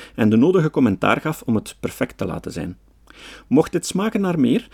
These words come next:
dan raad ik u aan om de website evidence-based H R punt B E van Patrick Vermeeren te bezoeken. Of naar mijn podcast over kritisch denken te luisteren, waarin ook regelmatig dit soort onderwerpen aan bod komen.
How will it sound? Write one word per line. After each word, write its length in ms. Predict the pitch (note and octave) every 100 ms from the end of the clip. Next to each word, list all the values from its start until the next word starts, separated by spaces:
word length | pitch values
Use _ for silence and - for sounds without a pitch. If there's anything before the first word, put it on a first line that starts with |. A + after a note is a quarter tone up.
| -
dan 160 | - B2
raad 220 | B2+ C#3+
ik 120 | B2+
u 100 | B2
aan 200 | A#2+ G#3+ A#3+
om 160 | C3+
de 80 | A#2+
website 520 | A2+ F#3 - F3+ F#3+
evidence-based 1000 | E3 F#3 G3+ F3 - D#3+ F#3+ - - A#2+ -
H 60 |
R 180 | B2 F#3+ - -
punt 240 | E3 C3+
B 40 | A2
E 400 | A2 G#2 B2+ A3 - -
van 200 | A2+ G2+
Patrick 320 | G3+ G3+ G3+
Vermeeren 440 | - D3+ D#3+ D#3
te 100 | -
bezoeken. 460 | A2+ A2+ A#2+ - F2 _ _ _ - - -
Of 340 | G#3 - -
naar 240 | - A2+ G2+
mijn 200 | G2 F#2
podcast 540 | F#3 - - B2+ -
over 240 | - A2+ -
kritisch 380 | C#3 D3+ C3+
denken 300 | A#2+ F3+ D#3+
te 120 | B2+ F#2
luisteren, 440 | F2+ - F#2+ F2+ - -
waarin 400 | - B2 C3 A#2+ -
ook 220 | F3+ -
regelmatig 720 | D3+ D3+ B2 A#2+ D#3+ F3 A#2
dit 160 | D#3 F3
soort 240 | D#3+ -
onderwerpen 540 | D3 D3 C#3 C3+ -
aan 220 | C3 B2 A2
bod 180 | D3
komen. 360 | - G#2 F2 F2